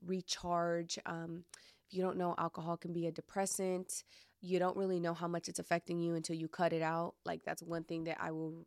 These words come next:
like, <laughs> really stand on. You really think you're fine until you cut out alcohol, and then you're like, "Oh, shoot, I am seeing and thinking with a much clearer headspace," right? And since then, I've reduced my alcohol intake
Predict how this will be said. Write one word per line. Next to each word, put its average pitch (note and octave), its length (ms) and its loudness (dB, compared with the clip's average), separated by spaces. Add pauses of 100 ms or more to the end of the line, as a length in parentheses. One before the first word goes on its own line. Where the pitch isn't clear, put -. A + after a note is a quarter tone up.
like, - 300 -6 (300)
<laughs> - 320 -20
really F#3+ 280 4
stand E3+ 360 0
on. D#3+ 240 0
You F#3 200 0
really F#3 300 6
think F3 300 0
you're E3 100 0
fine E3 320 0
until E3 300 -2
you D#3+ 100 -2
cut D#3+ 220 0
out D#3+ 160 4
alcohol, E3 480 2
and D#3+ 100 -4
then D#3 100 -2
you're D#3 120 -4
like, C#3+ 260 -4
"Oh, F#3+ 360 -6
shoot, - 640 -8 (100)
I F3+ 140 0
am E3+ 120 0
seeing F3 440 0 (340)
and F3 120 -6
thinking E3+ 400 -2
with D#3+ 220 -4
a F3 80 -8 (100)
much E3+ 540 0
clearer E3+ 300 2
headspace," - 600 -4
right? F#3 240 -2 (600)
And G#3+ 400 2
since B3 340 0
then, G#3+ 240 2
I've F3+ 220 2
reduced F3+ 440 2
my F3+ 120 0
alcohol E3+ 440 0
intake E3 460 -2